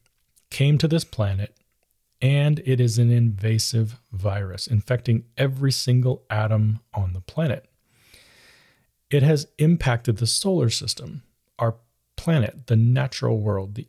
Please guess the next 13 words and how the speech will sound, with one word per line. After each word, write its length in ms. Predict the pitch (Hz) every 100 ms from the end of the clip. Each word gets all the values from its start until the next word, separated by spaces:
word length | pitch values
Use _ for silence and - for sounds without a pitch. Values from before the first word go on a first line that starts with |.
| -
animals, 560 | 135 135 110 92 107 -
and 160 | 120 117
yes, 420 | 107 104 - - -
the 80 |
human 440 | 117 - 95 92 95
race. 420 | 135 107 - - _ _ _ _
The 80 | -
sin 260 | - 175 180
virus 460 | 117 113 117 - - -
is 180 | 127
here 160 | - 92
to 120 | 98
stay. 440 | 104 - - -